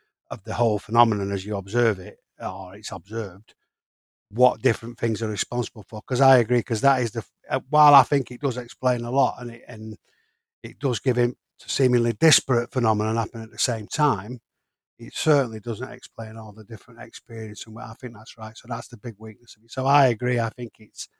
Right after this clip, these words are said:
it's a mix of things, really.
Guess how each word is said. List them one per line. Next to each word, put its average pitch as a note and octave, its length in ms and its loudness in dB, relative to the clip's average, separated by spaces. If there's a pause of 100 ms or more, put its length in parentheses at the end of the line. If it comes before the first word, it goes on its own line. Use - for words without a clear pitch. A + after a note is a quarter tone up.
(440)
it's B2+ 160 -6
a C3 60 0
mix - 320 -4
of - 80 -16
things, G2 520 -20 (200)
really. G2+ 360 -12